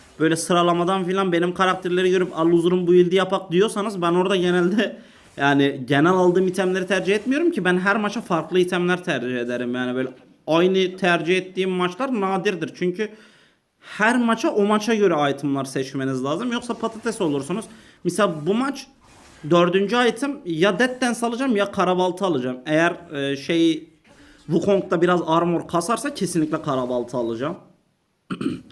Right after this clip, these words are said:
Armor pen'e ihtiyacımız var. E, bu armor pen muhabbetine de gelecek olursak, Wukong geliyor bu arada buraya. Bunu çalamayacağım da takıma buraya oynattırabilirim ya. Görüşü zaten verdim. Geldiler hepsi arkamıza.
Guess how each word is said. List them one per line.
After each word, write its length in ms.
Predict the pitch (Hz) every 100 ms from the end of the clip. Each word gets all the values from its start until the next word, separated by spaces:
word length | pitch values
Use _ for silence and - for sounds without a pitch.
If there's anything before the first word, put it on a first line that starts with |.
| _
Armor 380 | 139 143 143 143
pen'e 200 | 156 139
ihtiyacımız 580 | 135 143 135 135 135 123
var. 120 | 143 - - _ _ _ _
E, 240 | - 139 131
bu 240 | 196 -
armor 380 | 185 214 240 247
pen 160 | 254 240
muhabbetine 680 | 233 226 226 214 226 233
de 200 | 233 226 - 165 156 156 - 147
gelecek 420 | 165 170 196 202
olursak, 300 | 202 208 139
Wukong 400 | 135 165 180 170 -
geliyor 420 | 135 135 147 123
bu 80 | 120
arada 280 | 120 117 117
buraya. 240 | 120 117
Bunu 140 | 139 170
çalamayacağım 580 | 180 180 185 175 196
da 100 | 127
takıma 440 | 127 143 175 180 175
buraya 140 | 175
oynattırabilirim 960 | 165 147 143 - 151 139 139 139 123 117
ya. 260 | 117 117 113 - _ -
Görüşü 380 | 131 147 151 170
zaten 400 | 185 180 151 131
verdim. 260 | 123 131
Geldiler 420 | 135 139 143 151
hepsi 200 | 120 -
arkamıza. 520 | 123 123 131 123 170